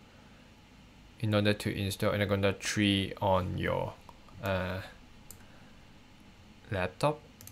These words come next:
Click on next, I agree, next, next, install. And this is going to take, uh, like,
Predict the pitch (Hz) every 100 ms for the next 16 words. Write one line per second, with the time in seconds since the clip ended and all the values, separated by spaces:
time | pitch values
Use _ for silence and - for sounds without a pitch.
0 | - - - 98 95 92 104 135 175 -
1 | - - - 104 98 101 101 107 123 160
2 | - - - - - 101 104 135 156 -
3 | - - - - - - - - 117 123
4 | 127 127 - - - - - - - -
5 | - - - 107 98 - 113 110 110 117
6 | - - - - - - - - - 113
7 | 110 107 107 110 190 165 135 127 104 117
8 | 107 - - - 107 98 98 95